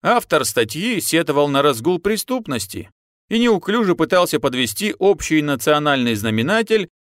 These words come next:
под преступления подобного рода. В газете «Времена», бульварном жёлтом листке, Дремли Дрём вычитал о необъяснимом природном явлении.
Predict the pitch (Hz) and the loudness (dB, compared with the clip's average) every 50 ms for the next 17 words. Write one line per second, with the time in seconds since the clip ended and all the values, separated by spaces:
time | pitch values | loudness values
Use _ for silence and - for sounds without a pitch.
0 | _ _ - 208 190 - - 180 180 - - 165 - - 160 180 175 165 160 151 | _ _ 0 0 0 0 -2 -4 -4 -2 -2 -4 -2 0 0 0 0 0 2 0
1 | 143 117 143 131 120 127 123 110 113 117 113 107 104 92 92 87 78 64 - - | 0 2 0 0 2 2 0 0 0 0 0 2 2 2 0 -2 -6 -8 -14 -16
2 | - _ _ _ _ _ _ _ _ _ _ _ - 107 104 107 139 131 110 139 | -20 _ _ _ _ _ _ _ _ _ _ _ -10 -6 -2 0 0 0 2 0
3 | 151 - 127 101 107 110 107 101 98 95 101 127 165 185 170 - _ _ _ _ | 0 0 0 -2 0 0 0 -2 -2 -2 0 0 0 -2 -4 -6 _ _ _ _
4 | - 110 135 156 147 120 139 156 151 139 135 127 120 117 107 127 143 139 - - | -6 0 2 2 4 4 4 4 4 2 2 0 0 0 0 0 0 0 0 0
5 | 110 104 104 104 98 98 - - 202 214 226 208 _ _ _ _ _ _ - 110 | -2 -2 -2 -4 -6 -8 -8 -2 0 0 0 0 _ _ _ _ _ _ -8 -4
6 | 110 147 196 247 262 233 208 180 151 123 135 165 175 220 214 170 123 117 156 208 | 0 2 2 2 2 2 2 0 0 0 2 2 2 2 2 0 -2 -2 -2 -2
7 | 214 - 190 165 - 180 170 - 151 151 147 147 139 123 110 107 107 110 107 101 | -2 -4 -4 0 0 0 0 0 0 -2 0 0 0 0 -2 -2 -2 -4 -4 -4
8 | - 185 220 220 208 196 185 139 147 143 135 120 123 127 127 135 143 156 175 196 | -2 -2 0 0 0 0 0 0 0 2 2 2 2 2 0 0 -2 -4 -2 -4
9 | 220 240 233 226 180 117 101 92 95 - | -2 -2 -2 -2 -2 -2 -6 -8 -12 -18